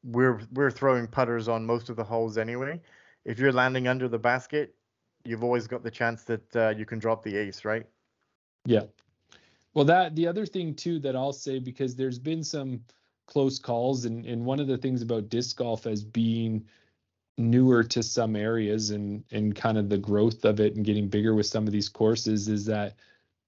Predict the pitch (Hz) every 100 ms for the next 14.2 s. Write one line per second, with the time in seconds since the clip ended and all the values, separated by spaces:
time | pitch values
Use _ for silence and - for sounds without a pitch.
0 | _ 120 117 120 151 - 151 131 127 117
1 | 113 107 107 113 117 _ _ 113 107 107
2 | 107 107 127 113 113 120 117 104 107 110
3 | 113 104 101 - 98 98 110 107 104 107
4 | - - 113 104 92 101 104 - 110 107
5 | 107 113 101 101 104 107 107 - 120 110
6 | 104 104 98 92 110 170 175 - - -
7 | _ _ - 127 113 117 131 120 - 123
8 | 117 113 110 113 113 117 117 - 110 110
9 | 104 104 107 110 - 110 107 117 110 110
10 | 107 - 107 - 120 117 117 104 127 120
11 | 113 107 104 104 104 117 131 131 _ _
12 | _ 127 107 113 110 110 113 110 - 113
13 | 113 110 110 107 110 107 104 101 104 113
14 | 117